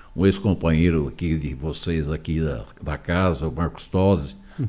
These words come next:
Speaker 1: até escreveu vários artigos, várias matérias, mostrando que hoje o avanço da tecnologia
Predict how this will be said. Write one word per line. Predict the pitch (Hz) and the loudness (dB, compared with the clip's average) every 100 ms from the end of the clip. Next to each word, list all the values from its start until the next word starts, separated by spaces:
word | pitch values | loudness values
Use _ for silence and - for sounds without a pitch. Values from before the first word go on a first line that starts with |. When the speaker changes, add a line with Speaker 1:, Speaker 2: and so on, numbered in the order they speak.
| 107 | 0
Speaker 1:
até | 95 | 2
escreveu | 110 - 73 82 87 | 2 0 0 2 2
vários | 67 82 87 78 69 78 | 2 0 2 2 0 -2
artigos, | 69 - 95 87 85 | -4 -4 -2 -2 0
várias | 90 87 80 | 0 2 0
matérias, | 90 78 - 90 101 | 0 -2 -2 0 2
mostrando | 104 113 - 107 117 117 - - - - - | 4 2 2 4 4 4 -4 -14 -20 -20 -2
que | |
hoje | 92 110 120 95 | 2 4 4 2
o | 78 76 | -2 0
avanço | 85 - 120 135 - | -2 2 4 4 2
da | 80 85 | -2 0
tecnologia | 95 87 85 78 78 - 113 113 78 | 0 2 2 2 0 -2 0 2 0